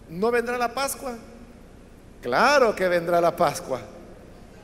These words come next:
Claro que va a cumplir la misión por la cual el Padre lo envió, ofrecer su vida por la nación y por los hijos de Dios alrededor de la tierra para unificarlos en uno,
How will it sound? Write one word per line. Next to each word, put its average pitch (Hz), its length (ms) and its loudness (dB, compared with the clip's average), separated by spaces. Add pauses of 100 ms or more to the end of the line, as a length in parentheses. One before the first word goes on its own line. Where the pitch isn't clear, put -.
(140)
Claro 381 560 6
que 269 100 4
va 262 120 4
a 262 80 2
cumplir 233 800 -2
la 185 160 -2
misión 196 640 -2
por 160 180 -6
la 156 100 -4
cual 175 240 -6
el 151 120 -6
Padre 165 420 -4
lo 147 100 -8
envió, 135 360 -8 (760)
ofrecer 139 1040 -4
su 143 300 -8
vida 165 300 -4
por 156 240 -6
la 143 100 -6
nación 226 440 -2 (580)
y 190 80 -6
por 160 220 -6
los 143 260 -10
hijos 202 360 0
de 180 120 -2
Dios 190 260 -2
alrededor 156 540 -2
de 180 100 -2
la 165 120 -2
tierra 233 400 0 (280)
para 175 460 -2
unificarlos 214 920 0
en 185 240 6
uno, 190 680 12